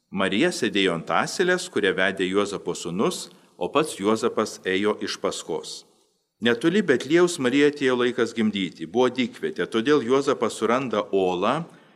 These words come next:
įveda į ją Mariją ir, palikęs ją savo sūnų priežiūrai,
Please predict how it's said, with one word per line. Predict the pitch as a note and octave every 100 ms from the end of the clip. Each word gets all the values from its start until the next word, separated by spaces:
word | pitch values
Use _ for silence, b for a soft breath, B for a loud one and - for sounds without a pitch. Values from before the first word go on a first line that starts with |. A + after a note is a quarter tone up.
| B -
įveda | E3+ C#3 G#2 G2
į | G2
ją | G2+
Mariją | G2 F2+ F2 C3+ E3+ F3 F#3+ B B B B B
ir, | A#2+ A#2 -
palikęs | G#2 G2 G3 - E3 - C3
ją | A#2
savo | - G#2+ G2+
sūnų | - - G#2+ C#3 -
priežiūrai, | F2+ G2 G2 G2 B2+ D#3+